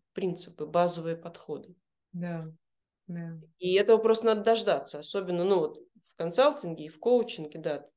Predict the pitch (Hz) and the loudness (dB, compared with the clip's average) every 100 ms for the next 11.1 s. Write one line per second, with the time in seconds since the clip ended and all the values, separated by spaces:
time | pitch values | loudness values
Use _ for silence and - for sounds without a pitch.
0 | - 170 175 170 135 139 - 139 _ 165 | -6 -4 -4 -4 -6 -8 -16 -18 _ -6
1 | 185 220 - - 151 151 _ _ _ - | -4 -4 -8 -8 -8 -10 _ _ _ -2
2 | 175 202 262 320 311 285 294 269 294 285 | 4 6 6 6 6 6 4 4 4 4
3 | 277 277 226 190 156 - - - 214 214 | 4 6 6 4 -4 -12 -16 0 2 4
4 | 247 247 - - 233 175 - 247 247 220 | 2 0 -2 2 2 2 2 4 6 6
5 | 165 156 180 214 240 262 262 240 247 233 | 4 2 0 2 2 0 -2 0 0 0
6 | 226 214 214 233 233 285 311 214 - 160 | 0 -4 -4 -6 -2 -2 0 -2 -8 -14
7 | - - 180 180 180 226 220 202 190 190 | -14 -8 -6 -4 0 0 2 -2 -4 -8
8 | 220 - 220 214 196 170 147 151 - 180 | -4 -4 -2 0 0 0 -6 -10 -6 -2
9 | 185 214 220 - 175 254 247 196 208 202 | 2 2 2 0 4 6 6 2 0 -2
10 | - 262 233 208 - - - 185 202 143 | 4 8 8 8 0 -4 -4 -4 -2 -2